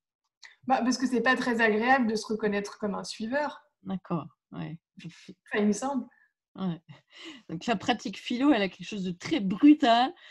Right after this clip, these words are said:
Speaker 2: de se,
Speaker 1: Ouais.
Speaker 2: de se regarder tel que l'on est et non pas tel que l'on imagine qu'on est. Euh, et qui, maintenant, je pourrais, est-ce que c'est facile de se regarder tel que l'on est ?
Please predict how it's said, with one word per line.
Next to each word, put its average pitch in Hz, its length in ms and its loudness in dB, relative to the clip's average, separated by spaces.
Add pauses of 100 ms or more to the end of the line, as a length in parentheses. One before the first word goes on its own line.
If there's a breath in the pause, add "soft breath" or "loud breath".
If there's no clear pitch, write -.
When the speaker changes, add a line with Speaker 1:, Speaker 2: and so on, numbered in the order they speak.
(220 loud breath)
Speaker 2:
de 294 40 -4
se, 285 60 6
Speaker 1:
Ouais. 370 340 2 (300)
Speaker 2:
de - 40 -6
se - 260 0
regarder 262 920 6 (520 soft breath)
tel 262 260 4
que - 120 -2
l'on 220 400 4
est 392 240 2
et 214 80 2
non 214 180 2
pas 311 220 4
tel 240 240 -4
que 240 100 -8
l'on 202 360 0
imagine 277 720 6
qu'on 185 260 2
est. 170 240 0 (280)
Euh, 180 200 -12 (680)
et 160 80 -14
qui, - 180 -12 (840 loud breath)
maintenant, 196 200 -2
je 262 100 -8
pourrais, 190 440 0 (260 soft breath)
est-ce - 140 -10
que 185 80 -6
c'est 180 120 -4
facile 269 600 4
de 180 120 2
se 175 140 -4
regarder 190 480 0
tel 269 240 2
que - 100 -6
l'on 180 280 2
est ? 311 320 -2